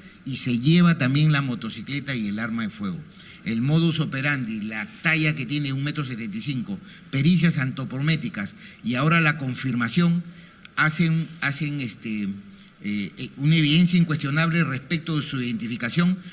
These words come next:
por la cual nuestro comandante general y el sector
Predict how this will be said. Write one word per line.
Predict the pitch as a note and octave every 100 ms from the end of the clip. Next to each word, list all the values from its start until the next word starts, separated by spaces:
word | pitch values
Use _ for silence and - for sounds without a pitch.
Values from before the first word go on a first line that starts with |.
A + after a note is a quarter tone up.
| - -
por | B2+ B2+
la | B2+
cual | E3 E3+ E3+
nuestro | D3 C3+ A#2+
comandante | C3 D#3 D#3+ D#3
general | C3+ C#3+ E3 F3 D3+ -
y | B2 B2
el | B2
sector | B2 - F#3+ F#3+